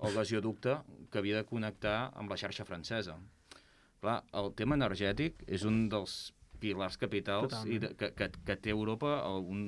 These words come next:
Speaker 1: taló d'Aquil·lis importantíssim. Europa és un, un continent energèticament deficitari, eh, una població envellida, em, militarment som,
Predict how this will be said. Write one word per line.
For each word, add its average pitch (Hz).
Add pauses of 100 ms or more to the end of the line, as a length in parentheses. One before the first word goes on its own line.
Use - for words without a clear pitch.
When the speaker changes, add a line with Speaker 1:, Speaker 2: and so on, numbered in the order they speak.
Speaker 1:
taló 101
d'Aquil·lis 104
importantíssim. 90
Europa 95
és 110
un, 101 (440)
un 98
continent 107
energèticament 98
deficitari, 101 (640)
eh, 98
una 85
població 104
envellida, 117 (220)
em, 92 (920)
militarment 110
som, 104